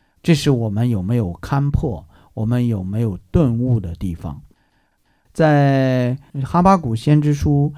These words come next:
三章十七到十八节里边，他曾经有这样的几句话。他说，“纵然无花果树不曾发芽，葡萄树不结果实，橄榄树一无所产，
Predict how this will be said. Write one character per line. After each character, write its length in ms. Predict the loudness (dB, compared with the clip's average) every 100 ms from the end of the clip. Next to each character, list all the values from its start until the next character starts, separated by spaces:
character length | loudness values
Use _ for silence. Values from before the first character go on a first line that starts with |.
| -16 -12
三 360 | 0 2 4
章 240 | 2 2 0
十 260 | -2 -2
七 320 | -2 -4 -2 2
到 220 | 2 2
十 240 | -4 -8
八 240 | -4 -2 0
节 180 | -2
里 180 | -4 -4
边， 320 | -8 -6 -6 -8 _ _ -4
他 400 | 0 0 0 0
曾 200 | -2 0
经 160 | 0
有 160 | 0 -2
这 140 | 0
样 200 | 2 2
的 120 | -4 -6
几 160 | -10
句 120 | -12
话。 300 | -8 -6 -6 -8 _ -8
他 140 | -4
说 340 | 0 2 0 -2 -18 _ _
，“纵 320 | 2 4 4
然 240 | 2 0
无 160 | -2 -4
花 240 | 0 0
果 260 | 0 -4 -8
树 300 | -2 0 0
不 220 | 2 0
曾 200 | 2 -4
发 260 | -2 -2 -2
芽， 280 | -4 -8 -12 _ _ -2
葡 160 | 2
萄 180 | 4 4
树 360 | 2 -2 -4 -8 _ _
不 140 | -6 -6
结 240 | -2 -2
果 260 | -2 -8 -10
实， 340 | -10 -12 -12 _ _ _ 0
橄 200 | 2 4
榄 240 | 2 -2
树 400 | -4 -4 -4 -4 _ _ _
一 160 | -2 0
无 180 | 0
所 260 | -4 -2 -4
产， 280 | -2 -6